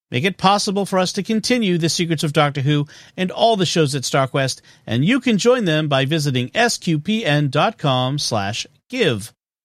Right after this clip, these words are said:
This StarQuest show is also brought to you in part by Jacqueline Brown, the best-selling author of The Light series.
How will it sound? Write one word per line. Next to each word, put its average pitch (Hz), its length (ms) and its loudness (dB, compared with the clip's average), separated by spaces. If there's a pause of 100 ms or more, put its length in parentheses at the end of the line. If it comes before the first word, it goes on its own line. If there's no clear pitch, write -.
(280)
This 294 200 0
StarQuest 220 460 0
show 214 280 2
is 214 140 0
also 254 280 0
brought 160 300 0
to - 80 -2
you 151 100 2
in 135 120 2
part 214 280 0
by 226 140 2
Jacqueline 247 580 0
Brown, 127 500 0
the - 100 0
best-selling 214 640 0
author 170 340 0
of 156 280 2
The 175 120 2
Light 202 300 2
series. 113 600 -2